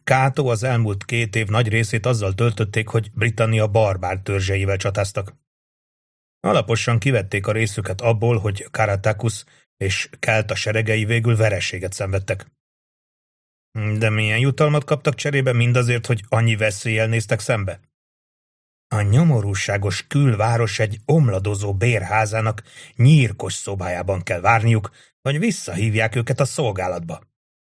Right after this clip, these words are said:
Ami azonban ennél is rosszabb, hogy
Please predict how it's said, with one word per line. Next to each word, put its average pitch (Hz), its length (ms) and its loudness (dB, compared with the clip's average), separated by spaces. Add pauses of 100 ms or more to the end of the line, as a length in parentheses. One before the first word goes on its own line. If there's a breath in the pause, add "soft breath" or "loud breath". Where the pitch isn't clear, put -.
(640)
Ami 117 240 2
azonban 113 460 2
ennél 139 260 6
is 113 140 0
rosszabb, 98 400 -6 (640)
hogy 107 280 -2